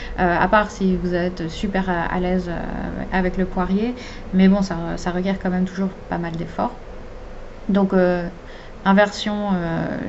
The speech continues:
legs up the wall, Viparita Karani, oui, handstands, un peu moins. Euh, mais, euh, j'ai, euh, j'ai cette re-, je sens cette réponse de relaxation quand je fais l'équilibre sur la tête, par exemple, parce que c'est une posture que,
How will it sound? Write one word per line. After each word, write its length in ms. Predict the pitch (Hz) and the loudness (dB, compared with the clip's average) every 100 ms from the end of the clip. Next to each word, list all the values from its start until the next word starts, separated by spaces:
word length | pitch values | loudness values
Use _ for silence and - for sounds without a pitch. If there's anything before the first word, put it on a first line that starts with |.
| - | 0
legs 280 | 190 185 185 | 2 4 2
up 120 | 180 | 0
the 60 | 185 | 0
wall, 260 | 180 190 | 2 2
Viparita 540 | 185 196 196 180 190 185 | 4 2 2 2 2 2
Karani, 480 | 185 180 180 190 180 | 0 0 2 2 2
oui, 300 | 180 247 269 262 - - 185 | 2 4 4 2 -10 -6 0
handstands, 560 | 185 180 226 233 226 | 2 2 2 2 2
un 100 | 196 | 0
peu 120 | 185 | 0
moins. 200 | 175 175 - - - - - - - - | -2 -4 -8 -14 -16 -16 -14 -14 -12 -2
Euh, 40 | 196 190 190 190 - | 0 2 2 0 2
mais, 140 | 220 | 4
euh, 260 | 220 214 220 | 4 4 2
j'ai, 500 | 190 - 220 233 233 | 0 2 4 4 4
euh, 160 | 196 160 - | 2 0 -2
j'ai 220 | 190 202 269 | 0 4 4
cette 200 | 220 - | 2 -2
re-, 160 | 214 | 0
je 120 | 190 | 0
sens 320 | 208 202 269 262 | 0 4 4 4
cette 160 | 196 | -2
réponse 380 | - 196 202 202 | -2 -2 -2 0
de 80 | 190 | 2
relaxation 680 | 185 185 180 190 185 247 262 | 2 2 0 -4 -2 0 2
quand 160 | 202 | 0
je 140 | 190 185 | 0 -2
fais 260 | 185 196 | -2 0
l'équilibre 460 | 196 190 202 196 196 | 0 2 0 0 0
sur 180 | 202 208 | -2 -2
la 120 | 214 | -2
tête, 220 | 233 - - | -4 -6 -8
par 160 | 190 | -6
exemple, 280 | 202 202 233 | -4 -2 -2
parce 220 | 214 190 - | -2 -4 -2
que 180 | 233 | -2
c'est 160 | 247 208 | 0 0
une 100 | 185 | 0
posture 380 | 185 185 226 240 - - - - - | -2 -6 -6 -6 -8 -14 -14 -10 0
que, 260 | 202 196 | 2 2